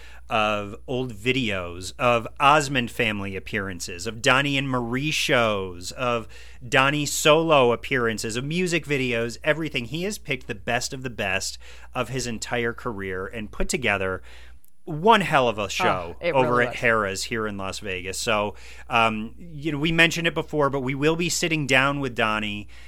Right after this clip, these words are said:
Speaker 1: uh, to talk in person on a future episode of Vegas Revealed. We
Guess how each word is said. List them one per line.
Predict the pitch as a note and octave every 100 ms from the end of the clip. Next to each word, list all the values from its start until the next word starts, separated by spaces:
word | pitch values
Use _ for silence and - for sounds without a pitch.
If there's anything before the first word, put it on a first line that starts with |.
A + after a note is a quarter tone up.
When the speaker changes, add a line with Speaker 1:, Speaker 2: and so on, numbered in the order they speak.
| -
Speaker 1:
uh, | - A2 A2
to | C3
talk | B2 C#3+ C3+ D#3+
in | C#3 B2+
person | C#3+ C#3+ - C#3 C3 C3
on | B2+ B2
a | A#2
future | - F3 E3 C3
episode | A2+ A#2 - A2+ G#2+ G#2+
of | A#2+ G#2
Vegas | G2+ G#2+ G#2 G2
Revealed. | A2+ G2 G2+ G2+ G#2+
We | G#2+